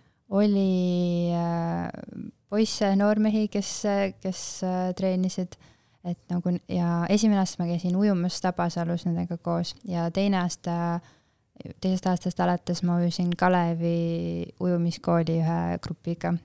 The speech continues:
et Kaire Indriksoni grupis. Aga noh, ratast tegelikult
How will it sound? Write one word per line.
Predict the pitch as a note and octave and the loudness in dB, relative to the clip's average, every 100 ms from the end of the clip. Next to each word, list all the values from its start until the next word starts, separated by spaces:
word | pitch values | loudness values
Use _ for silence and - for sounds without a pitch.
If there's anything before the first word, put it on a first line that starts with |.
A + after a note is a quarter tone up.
| - | -10
et | - | -10
Kaire | - F3 F3 E3+ | -2 2 2 2
Indriksoni | E3+ E3+ - - E3+ | 2 2 -2 -2 -2
grupis. | E3+ E3 - E3+ - - _ - - - - - - _ _ | 0 -4 -4 -6 -6 -16 _ -20 -20 -20 -20 -20 -20 _ _
Aga | E3+ E3 - _ - F3 E3+ E3+ E3+ E3+ F3 | -4 -2 -4 _ -4 0 2 0 0 0 0
noh, | F3+ | -2
ratast | F#3 A3+ B3+ G3 F#3 - | 2 4 4 0 -2 -2
tegelikult | F#3 F3 E3+ F3 | -2 0 0 -2